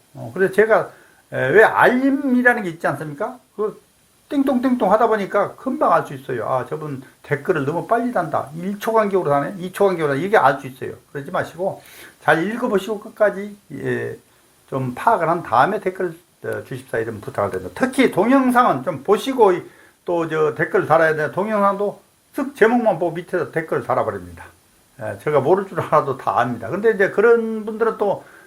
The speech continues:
어, 태기는 잘 받으시기를 원합니다. 어, 그런, 그렇게 안 되죠. 서로 오고 가는 정인데, 어,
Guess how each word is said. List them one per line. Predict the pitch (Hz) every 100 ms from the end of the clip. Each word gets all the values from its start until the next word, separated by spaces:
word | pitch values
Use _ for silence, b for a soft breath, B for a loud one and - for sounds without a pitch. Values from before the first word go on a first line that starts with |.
| B
어, | 135 131 131 135
태기는 | - 330 311 294 170 123
잘 | - 180 160
받으시기를 | - 143 170 185 214 170
원합니다. | 117 113 101 92 - - _ _ _
어, | - 123 -
그런, | 190 185 147 -
그렇게 | 202 190 -
안 | 135 165
되죠. | 214 165 240 240 _ 143 143
서로 | 190 175 - B B B
오고 | 127 160 196
가는 | 170 135
정인데, | 165 202 208 156 190 - -
어, | 120 120 117 117